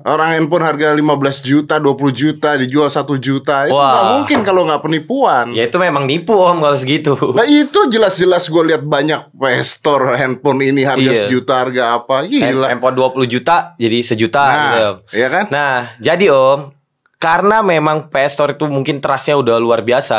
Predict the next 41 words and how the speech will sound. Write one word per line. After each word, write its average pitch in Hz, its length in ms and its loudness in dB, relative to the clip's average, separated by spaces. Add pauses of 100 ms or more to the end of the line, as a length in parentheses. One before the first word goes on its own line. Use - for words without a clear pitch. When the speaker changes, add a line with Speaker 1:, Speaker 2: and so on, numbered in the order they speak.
Speaker 1:
Ah. 98 360 -2
Speaker 2:
Jadi, 127 280 -4
"Ah, 143 260 -4
itu - 160 -10
P 170 140 -6
S 139 160 -2
Store 165 240 -2
murah, 143 320 0
bener 123 320 -2
kok 160 160 0
kalau 131 160 2
dia 147 160 0
emang 147 180 0
murah," 139 220 0
gitu. 104 240 -6 (420)
Sebenarnya 180 600 0
kalau 165 180 2
handphone 208 380 0
yang 165 80 0
harga 147 160 -2
dua 147 160 2
puluh 151 180 0
juta, 143 400 0
lima 139 240 0
belas 135 140 -2
juta 160 240 -2
itu 143 320 2
diposting 139 420 -2
satu 135 220 -4
juta, 147 320 0
itu 170 180 -2
akun 165 380 -4
fake. 175 320 -4
Jadi, 156 160 -2
P - 80 -4
S 190 120 2
Store 185 140 0
tuh 185 140 0
akun 175 200 0
fake-nya 190 280 0
banyak, 180 340 2